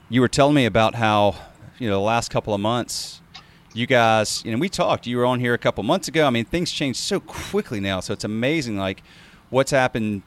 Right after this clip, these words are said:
you know, what was happening in March, and then what was happening in April, and now what's happening in June. Um, y'all have been rocking the whole time. You've, you've yet to, if I'm correct, you've yet to actually open your doors, meaning that nobody's actually come into your stores, but you've had your,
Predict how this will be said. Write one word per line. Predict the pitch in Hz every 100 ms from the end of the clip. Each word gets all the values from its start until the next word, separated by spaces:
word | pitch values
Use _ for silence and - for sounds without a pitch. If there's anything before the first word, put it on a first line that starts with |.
| _
you | 123 98
know, | 92 98
what | 113 104
was | 123
happening | 127 120 107
in | 104
March, | 117 131 - - -
and | - 104
then | 107 107 98
what | 110
was | 85
happening | 123 110 104
in | 98
April, | 107 117 117
and | 101
now | 110
what's | 110 -
happening | 110 107 101 92
in | 90
June. | 127 151 117 101 - - _
Um, | 113 110 104
y'all | 113 143 208 196
have | 143 -
been | 123 117 113 113
rocking | - 117 135 151 147
the | 127
whole | 131 135
time. | 139 113 113 127
You've, | 117 110 98 - -
you've | 107 92 117 107
yet | 101 127 165 -
to, | 117 101
if | 107
I'm | 110 107
correct, | 120 101 104 -
you've | 98
yet | 101 123 139
to | - 120 107
actually | 104 110 113 104
open | 101 110 117
your | 107 104
doors, | 92 107 110 107 101
meaning | 107 104 98
that | 90
nobody's | 107 107 104 104
actually | 104 -
come | - 110 -
into | 139 175 127
your | 101
stores, | 98 - 101 104
but | - 101
you've | 117
had | 120 110
your, | 101 101